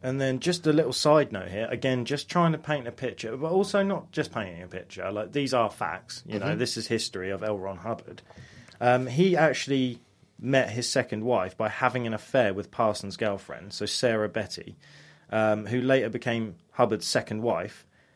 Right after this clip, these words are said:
Speaker 1: And, um, the, this is the other thing. When he married his second wife, he was
Speaker 2: Yeah.
Speaker 1: still married to his first wife.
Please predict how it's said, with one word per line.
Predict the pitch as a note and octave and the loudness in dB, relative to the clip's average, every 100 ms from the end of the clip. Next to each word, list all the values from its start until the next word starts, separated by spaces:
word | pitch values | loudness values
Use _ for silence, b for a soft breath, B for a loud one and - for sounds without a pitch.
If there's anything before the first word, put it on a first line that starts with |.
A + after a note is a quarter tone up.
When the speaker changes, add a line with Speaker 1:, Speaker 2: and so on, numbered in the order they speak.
| _ - | _ -4
Speaker 1:
And, | A2+ A2+ A2+ A#2 | -2 0 -2 -2
um, | A2+ A2 A2 G2+ _ _ _ _ _ _ _ _ _ - - | 0 0 -2 -6 _ _ _ _ _ _ _ _ _ -20 -14
the, | A#2+ B2+ | -6 -6
this | B2 A2 D3 A#2 | -4 0 2 2
is | |
the | A2+ B2+ | 2 2
other | B2 | 0
thing. | - E2+ F2+ A#2 _ _ _ _ _ _ - | -6 -12 -12 -16 _ _ _ _ _ _ -14
When | A2 D3+ F3+ E3 | 0 2 4 0
he | - E3+ D3+ | 2 4 4
married | C3 D3 F3 F#2+ F2 F#2+ _ - | 2 2 2 0 -6 -14 _ -6
his | A2+ | -4
second | - G#2 F2+ E2+ | -2 -2 -6 -8
wife, | F2+ A2 _ | -8 -10 _
he | - C3+ | -6 -2
was | C3+ | 0
Speaker 2:
Yeah. | - | 0
Speaker 1:
still | - F3 E3+ | 4 8 8
married | D3+ E3 B2 G#2+ G#2+ - | 6 4 4 2 -2 -6
to | - C3+ | 0 2
his | B2+ C3 | 2 4
first | D3+ D3 - | 8 8 6
wife. | G2 E2+ - | -6 -8 -10